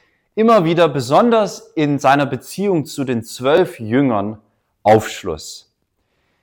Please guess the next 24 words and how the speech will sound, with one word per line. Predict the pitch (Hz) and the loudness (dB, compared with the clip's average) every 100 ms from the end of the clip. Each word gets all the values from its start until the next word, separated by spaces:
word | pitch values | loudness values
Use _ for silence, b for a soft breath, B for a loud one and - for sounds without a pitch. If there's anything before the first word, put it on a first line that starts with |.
| _ _ _ _ _ _ _ _ _ _ _ _ _ - | _ _ _ _ _ _ _ _ _ _ _ _ _ 2
Und | 123 135 - - | 2 2 -2 0
das | 139 - | 0 4
werden | 131 135 131 | 4 4 4
wir | 123 | 2
auch | 98 117 135 | 4 2 2
heute | 123 127 | 0 2
Morgen | 117 117 123 127 110 | 4 4 4 0 -6
sehen. | - 120 101 | 0 2 2
Und | 101 | -2
die | 113 | -6
Kernaussage | - 185 233 262 233 - 156 160 156 | -6 0 4 4 2 2 4 4 4
der | 143 | 2
heutigen | 143 147 147 135 | 2 2 -2 -6
Predigt | - 113 113 135 - | -2 0 2 -2 -2
ist | - 196 - - - | -2 -2 -6 -14 0
sehr | 127 127 | 4 4
simpel, | - 131 131 - 92 | 2 2 2 0 -6
glaube | - 71 78 78 | -6 -10 -10 -14
ich. | - _ _ 160 | -20 _ _ -14
Und | 117 | -10
diese | 127 135 131 131 - | -4 0 0 -2 2
Aussage | 117 - 113 101 101 | 2 2 0 0 -2
ist | - - | -8 -18
folgende. | - 123 117 107 92 - | -2 4 6 4 -2 -10